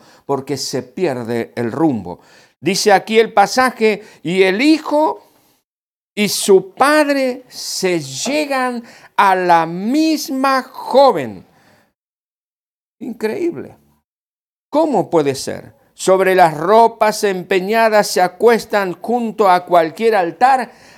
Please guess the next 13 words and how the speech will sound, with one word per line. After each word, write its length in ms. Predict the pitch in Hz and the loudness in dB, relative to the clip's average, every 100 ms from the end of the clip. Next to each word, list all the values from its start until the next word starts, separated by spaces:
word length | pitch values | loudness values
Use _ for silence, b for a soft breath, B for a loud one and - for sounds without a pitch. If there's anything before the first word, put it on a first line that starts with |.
| B | B
y 340 | 254 277 285 | 2 2 4
el 280 | 285 269 247 | 4 4 -2
vino 680 | 202 285 320 285 302 302 302 | -2 2 2 4 4 4 2
de 260 | 175 185 196 | 0 0 4
los 260 | 196 185 | 2 0
multados 960 | 180 190 180 175 247 247 226 185 143 151 | 2 2 2 2 4 4 2 -2 -2 2
beben 480 | 254 214 165 160 151 B B | 2 2 -2 -4 -10 B B
en 220 | 165 165 | 0 2
la 200 | 156 151 | 2 2
casa 460 | 185 180 - 185 160 | 0 0 0 -2 0
de 140 | 147 | 0
sus 260 | 143 147 117 | -2 -6 -4
dioses". 580 | 131 123 110 - 90 | 0 0 -2 -10 -12